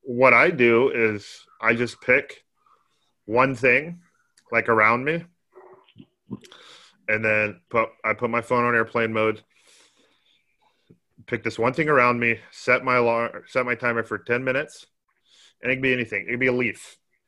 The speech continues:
It could be a leaf. I could be walking Rocky. It could be a leaf. And I'll just try and stare at it for ten minutes and just try and, like,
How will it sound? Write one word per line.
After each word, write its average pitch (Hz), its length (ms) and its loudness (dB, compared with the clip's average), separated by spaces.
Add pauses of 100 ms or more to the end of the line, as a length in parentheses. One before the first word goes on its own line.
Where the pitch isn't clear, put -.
It 117 80 -8
could 120 80 -6
be 120 80 -2
a 113 60 -2
leaf. 107 260 -8
I 110 60 -2
could 107 120 -6
be 110 60 -8
walking 113 360 -4
Rocky. 110 420 -4
It 107 40 -6
could 104 100 -10
be 107 100 -6
a 104 60 -8
leaf. 104 280 -10 (1120)
And 117 140 0
I'll 117 100 2
just 117 180 -6
try 123 180 2
and 113 140 -2
stare 123 380 2
at 127 60 2
it 151 200 -2 (1500)
for 120 160 -6
ten 131 260 -2
minutes 117 520 -4 (100)
and 117 240 -6
just 110 400 -6 (1000)
try 127 320 4
and, 120 120 0
like, 110 300 2